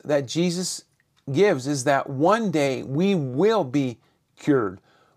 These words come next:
whether it's after we die or when he comes again.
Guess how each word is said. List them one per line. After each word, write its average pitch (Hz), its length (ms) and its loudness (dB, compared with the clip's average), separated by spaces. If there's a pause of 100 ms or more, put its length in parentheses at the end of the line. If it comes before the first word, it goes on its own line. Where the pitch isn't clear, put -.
whether 170 380 4
it's - 360 -4
after 165 380 0
we 139 160 -4
die 180 640 2
or 143 260 4
when 165 440 0
he 151 80 0
comes 175 400 0
again. 135 560 -4